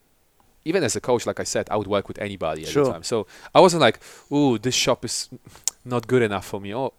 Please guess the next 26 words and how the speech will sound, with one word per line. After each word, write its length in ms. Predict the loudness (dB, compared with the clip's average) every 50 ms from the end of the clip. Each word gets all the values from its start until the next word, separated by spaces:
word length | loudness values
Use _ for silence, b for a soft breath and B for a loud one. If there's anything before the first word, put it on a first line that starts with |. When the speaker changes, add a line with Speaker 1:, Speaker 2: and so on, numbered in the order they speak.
| _ -12
Speaker 1:
I'm 120 | -10 -6 -4
not 80 | -2 -2
gonna 140 | 0 0 2
work 220 | 4 2 2 0 -4
in 120 | -8 -2
this 220 | 0 0 0 0 -2
bar 240 | 0 0 0 0 0
because 280 | -2 -6 -8 -6 -6
I 60 | -4
don't 140 | -4 -2 -2
like 160 | -2 -2 -2
the, 220 | 0 -2 -2 -2 -4 b b b b b
the 100 | -2 0
level 400 | 2 2 2 2 2 0 0 0 -2
of, 180 | -2 -6 -10 -16
you 100 | -12 -10
know, 200 | -8 -8 -8 -6
how, 220 | -2 -2 -2 -2 -4 -14 -14 -8
how 120 | -6 -6
clean 200 | -6 -6 -6 -6
the 80 | -6 -6
toilets." 380 | -4 -2 -2 -2 -2 -4 -4 -6
I 40 | -6
was 120 | -6 -6
just 140 | -6 -4 0
like, 220 | 0 0 0 -2